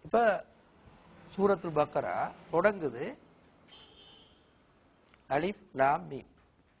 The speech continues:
இந்த சேர்த்து எழுதி இருக்கு. உண்மையில் இது என்னது? அலிஃப் லாம் மீம் என்ற எழுத்து தான். அது சேர்த்து எழுதினோன்னா தான் இப்படி இருக்குது. சேர்த்து எழுதினா தான் இது.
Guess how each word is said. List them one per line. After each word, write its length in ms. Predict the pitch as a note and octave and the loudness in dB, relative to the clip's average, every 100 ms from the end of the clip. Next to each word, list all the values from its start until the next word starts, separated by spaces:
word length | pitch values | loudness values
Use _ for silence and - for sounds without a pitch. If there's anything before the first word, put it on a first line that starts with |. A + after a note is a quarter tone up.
| _ _ _ _ _ _ _ | _ _ _ _ _ _ _
இந்த 140 | - E3+ | -10 -4
சேர்த்து 400 | - C4 C#4 C4+ | 8 8 8 0
எழுதி 140 | C4 | 0
இருக்கு. 240 | F3 - C#3+ | -8 -10 -10
உண்மையில் 360 | G3 A3+ A3+ | -2 -2 0
இது 60 | A3 | -2
என்னது? 240 | A3+ A3+ | -2 0
அலிஃப் 380 | G3 F#3 A3+ - - - | 2 2 0 -6 -20 4
லாம் 360 | D#3+ F3+ G#3 | 4 4 0
மீம் 160 | F#3+ F#3+ | -6 -4
என்ற 200 | G3+ A3+ | 0 2
எழுத்து 300 | A3+ A3+ - | 2 0 -8
தான். 100 | - - _ _ _ _ _ _ _ - | -12 -20 _ _ _ _ _ _ _ 0
அது 160 | D3 | 0
சேர்த்து 420 | D3+ A3+ D#4 - D4 | 4 8 8 6 0
எழுதினோன்னா 260 | C#4 B3+ | 0 -2
தான் 220 | A3 C4+ E4 | 2 2 0
இப்படி 260 | - A#3+ | -4 -4
இருக்குது. 320 | G3 A2+ F2 - _ _ _ _ _ _ _ _ _ _ _ _ _ _ _ _ _ _ _ _ _ _ _ _ _ _ _ | -4 -8 -18 -20 _ _ _ _ _ _ _ _ _ _ _ _ _ _ _ _ _ _ _ _ _ _ _ _ _ _ _
சேர்த்து 340 | - F#3+ G3 | 2 2 4
எழுதினா 240 | G3 D3+ D#3 | 0 0 -4
தான் 80 | A3+ | -6
இது. 180 | D3 | -10